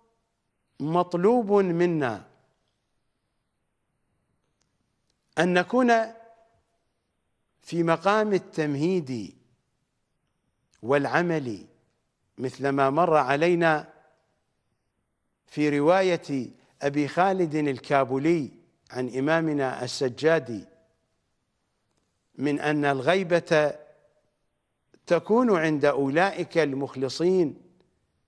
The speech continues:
بمنزلة المشاهدة، وهذا لا يتحقق إلا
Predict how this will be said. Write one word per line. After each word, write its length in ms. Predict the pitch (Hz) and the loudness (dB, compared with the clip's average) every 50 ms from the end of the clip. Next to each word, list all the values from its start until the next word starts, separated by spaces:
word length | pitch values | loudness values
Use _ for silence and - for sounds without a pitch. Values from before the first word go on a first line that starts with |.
| _ _ _ _ _ _ _ _ _ _ - | _ _ _ _ _ _ _ _ _ _ -10
بمنزلة 1080 | 113 139 143 143 143 139 135 120 120 165 190 185 175 170 170 - 156 151 147 135 127 135 | -6 -4 -2 0 0 -2 -2 -2 -2 -2 2 2 2 0 0 -4 -4 -4 -2 -2 -2 -2
المشاهدة، 840 | 123 120 120 123 113 - 170 175 190 165 127 147 123 104 95 87 - _ _ _ _ _ _ _ _ _ _ _ _ _ | -2 -2 -6 -6 -4 0 0 2 2 0 -2 -4 -6 -8 -12 -18 -20 _ _ _ _ _ _ _ _ _ _ _ _ _
وهذا 420 | 107 113 123 139 139 139 139 135 | -6 0 0 0 2 2 2 2
لا 180 | 135 151 196 226 | 2 2 0 2
يتحقق 1000 | 233 214 180 - - 135 - - 160 165 - - 151 139 - - 135 127 110 - - - _ _ _ _ _ _ _ _ _ _ _ _ _ _ | 2 0 -2 -2 -4 -4 -2 -2 -4 -4 -4 -4 -6 -6 -4 -4 -6 -6 -6 -8 -12 -20 _ _ _ _ _ _ _ _ _ _ _ _ _ _
إلا 560 | 165 185 202 196 190 196 180 160 139 117 - | -2 -2 0 2 2 2 2 2 0 -4 -8